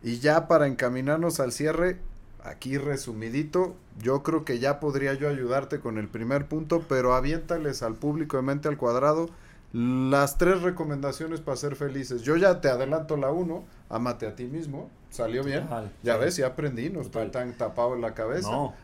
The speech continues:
Speaker 1: A ver, diles las otras dos.
Speaker 2: Ok, el, sé que a, a mucha gente le, como que le da flojera.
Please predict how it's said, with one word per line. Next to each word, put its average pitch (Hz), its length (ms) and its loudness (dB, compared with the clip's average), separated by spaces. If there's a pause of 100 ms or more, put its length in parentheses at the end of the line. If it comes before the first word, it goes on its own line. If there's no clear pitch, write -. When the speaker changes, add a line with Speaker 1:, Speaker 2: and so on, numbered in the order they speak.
Speaker 1:
A 107 100 0
ver, 151 240 2
diles 180 260 4
las 151 220 -2
otras 165 280 -2
dos. 190 160 0
Speaker 2:
Ok, 135 100 2 (540)
el, 143 300 -2 (460)
sé 165 180 2
que 226 120 4
a, 196 260 4 (100)
a 147 200 0
mucha 156 280 4
gente 170 320 0
le, 143 160 0
como 127 220 -2
que 123 80 0
le 120 80 4
da 131 100 8
flojera. 139 580 2